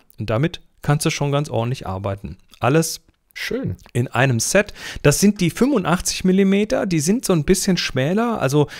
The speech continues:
Speaker 1: das würde ich jetzt zum Beispiel auf meinen zweiundachtziger nicht draufkriegen, ne? Das, äh, aber für die Kameras, die, sagen wir mal, so mit A P S C oder Micro Four Thirds daherkommen und dann eben kleinere Durchmesser haben an den Objektiven, ist das ein komplettes Set, was alles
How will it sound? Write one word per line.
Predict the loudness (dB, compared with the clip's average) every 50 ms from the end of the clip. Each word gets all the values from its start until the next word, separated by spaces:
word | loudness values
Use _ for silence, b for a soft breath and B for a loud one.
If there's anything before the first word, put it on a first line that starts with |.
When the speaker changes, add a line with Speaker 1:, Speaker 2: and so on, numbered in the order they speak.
| B B -2
Speaker 1:
das | -2 0 2 2
würde | 2 4
ich | 4
jetzt | 2 0 2
zum | 0 2 2
Beispiel | 2 0 0 0 -2
auf | -2 0 0 2
meinen | 2 2 2
zweiundachtziger | 2 2 4 4 4 4 2 0 0 0 -2 0 2 2 2
nicht | 2 0 -2 -2
draufkriegen, | -2 0 0 0 0 -2 -4 -4 -4 -2 -2 -2 -4 -4 -6 -8 _
ne? | -6 -4 -4 -2 -2 -2
Das, | -4 -4 -6 -6 -6 -6
äh, | -4 -2 -2 -2 -2 -4 -6 B B B B B B B
aber | -2 2 4 6 8 8 8 6
für | 4 2 2 2 4 4 4 4 2 b b b b b -4
die | -4 -2
Kameras, | -2 -2 -2 0 2 2 2 4 4 2 2 0 0
die, | -2 -2 0 0
sagen | 0 2 2
wir | 2 2
mal, | 2 2 2 2
so | 0 -2
mit | -2 -4 -4
A | -6
P | -4 -4 -4
S | -4 -4 -2
C | 0 2 2 4 4 2
oder | 2 0 0
Micro | -2 -2 -4 -4 -8
Four | -10 -8 -6 -2
Thirds | -2 -2 -2 -2 -2
daherkommen | -2 0 0 0 0 -2 -2 -2 -2 -2
und | -2 -2
dann | -2 -2 0
eben | 2 2 4 4 2 2
kleinere | 2 4 4 4 4 2 2
Durchmesser | 2 2 2 2 0 0 0 0 0
haben | 0 0 0 0 0
an | -2
den | -4 -4
Objektiven, | -6 -6 -8 -6 -6 -6 -4 -4 -4 -4 B B B B B B B B B B
ist | -4 -4 -2 0
das | -2 -2 -2 -2
ein | -4 -4 -4 -2
komplettes | -2 -2 -2 -2 -2 -4 -4 -4 -6 -6 -4 -4
Set, | -4 -4 -4 -6 -12 -20 _ _ _
was | -6 -4 -4 -6 -10 -12 _
alles | -6 -4 -4 -4 -4 -6 -10